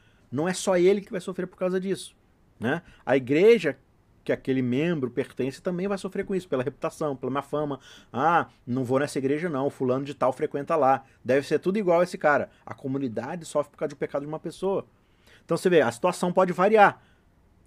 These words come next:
E com isso a aplicação vai variar. Porque eu posso tá falando do corpo pra lidar com o pecado de um cara que fica tratando os outros dessa forma,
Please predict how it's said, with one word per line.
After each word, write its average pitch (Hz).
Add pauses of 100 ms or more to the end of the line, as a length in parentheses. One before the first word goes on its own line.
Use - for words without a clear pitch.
E 131 (160)
com 160
isso 226
a 190
aplicação 196
vai 165
variar. 110 (540)
Porque -
eu 147
posso 147
tá 165
falando 139
do 117
corpo 220
pra 151
lidar 151
com -
o -
pecado 160
de 165
um 190
cara 156
que -
fica -
tratando 151
os 175
outros 156 (380)
dessa 139
forma, 202